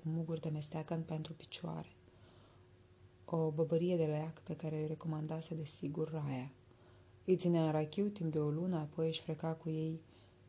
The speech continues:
vinele anul întreg. M-am pornit în Valea Trandafirilor, unde creșteau câteva crânguri de mesteceni tineri.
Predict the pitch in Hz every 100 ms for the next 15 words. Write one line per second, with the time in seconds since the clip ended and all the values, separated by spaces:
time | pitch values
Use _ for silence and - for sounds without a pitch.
0 | - 170 175 165 156 156 160 165 165 -
1 | 156 147 143 - - - - - - -
2 | - 165 160 165 175 185 - - 170 160
3 | 160 160 156 156 147 - 185 180 180 180
4 | 165 165 160 165 156 - 165 165 - 165
5 | 160 156 - - - - 175 180 165 156
6 | 156 147 - 160 165 160 156 156 147 170